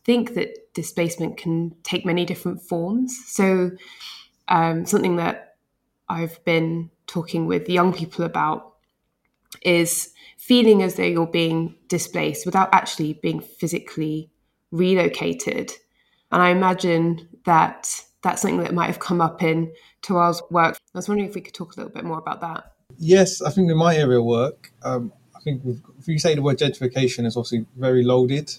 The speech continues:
Speaker 2: um, and it's a term that obviously it's, it's a,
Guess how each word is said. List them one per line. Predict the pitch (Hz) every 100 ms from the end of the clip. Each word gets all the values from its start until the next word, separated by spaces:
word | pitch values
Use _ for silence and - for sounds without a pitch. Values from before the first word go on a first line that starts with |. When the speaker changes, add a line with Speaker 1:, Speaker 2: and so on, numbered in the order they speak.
| - 120
Speaker 2:
um, | 113 110 107
and | 113
it's | 113 - - _ _ - -
a |
term | 120 - 123 117 117
that | 113 107 - _ _ _ -
obviously | - 123 123
it's, | - -
it's |
a, | 117